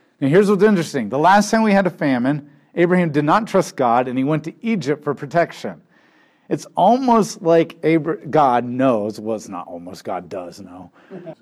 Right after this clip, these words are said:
exactly what Isaac is about ready to do. So this time he heads him off and says, "Don't go to Egypt, okay? Go to the land that I'll show you," which is close to,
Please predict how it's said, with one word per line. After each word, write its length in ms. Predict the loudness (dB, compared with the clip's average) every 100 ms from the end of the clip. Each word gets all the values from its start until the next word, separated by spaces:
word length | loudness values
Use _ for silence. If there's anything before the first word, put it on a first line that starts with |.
| -20 -10 0
exactly 800 | 0 2 4 4 4 4 4
what 240 | 4 4 4
Isaac 340 | 2 4 2
is 140 | 2 2
about 260 | 2 2
ready 180 | 4 2
to 100 | 0
do. 420 | 2 4 6 2
So 220 | -2 -4
this 400 | -6 0 2 2
time 300 | 0 -2 -2
he 140 | -2 -6
heads 320 | 0 0 2
him 140 | 2
off 240 | 4 2 0
and 100 | -6
says, 220 | -2 -4
"Don't 720 | 0 4 6 4 2 -8 _
go 340 | 2 6 6 4
to 380 | -2 -6 0
Egypt, 640 | 2 4 2 -2 -4 -12 _ _ _ _ _ _ -6
okay? 540 | -2 2 4 2 0 -6 _ _
Go 220 | 2 4
to 100 | 6
the 80 | 4
land 440 | 4 4 4 2 2
that 60 |
I'll 140 | 4 2
show 380 | 0 0 2 4
you," 280 | 2 -4 -16 _ _ _ _
which 240 | -4 -2 2
is 180 | 0 -2
close 600 | -14 -2 4 4 2 -8
to, 560 | -8 0 2 2 0